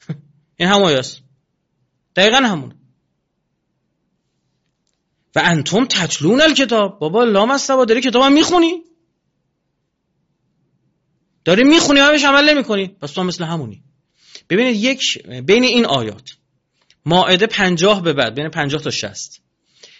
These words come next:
و سورهٔ جمعه یک اشتراک مفهومی بی‌نظیر برقراره که اصلاً همین نوع قرآن رو معجزه می‌کنه.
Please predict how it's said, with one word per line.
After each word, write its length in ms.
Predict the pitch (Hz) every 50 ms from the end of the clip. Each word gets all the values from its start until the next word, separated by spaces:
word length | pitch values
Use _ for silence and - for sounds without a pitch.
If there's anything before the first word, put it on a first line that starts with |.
| _ -
و 100 | 208 254
سورهٔ 420 | - - - 202 202 185 185 180 180
جمعه 880 | 143 151 165 175 170 170 170 170 160 180 196 208 220 233 233 269 254 _ _ _ _ _ _ _ _ _
یک 260 | 165 202 233 233 - -
اشتراک 560 | - 170 170 - - - 165 170 196 208 - 165
مفهومی 560 | 156 151 143 143 - - 151 151 175 202 220
بی‌نظیر 720 | 196 170 165 170 165 160 165 165 165 151 143 165 - 151
برقراره 460 | 120 110 107 107 104 104 104 98 101
که 100 | 104 -
اصلاً 160 | 156 151 214 214
همین 240 | 220 240 226 185
نوع 140 | 151 139 135
قرآن 300 | 123 131 131 131 131 127
رو 60 | 127
معجزه 360 | 127 120 117 113 113 107 110 110
می‌کنه. 380 | 107 104 104 104 101 101 101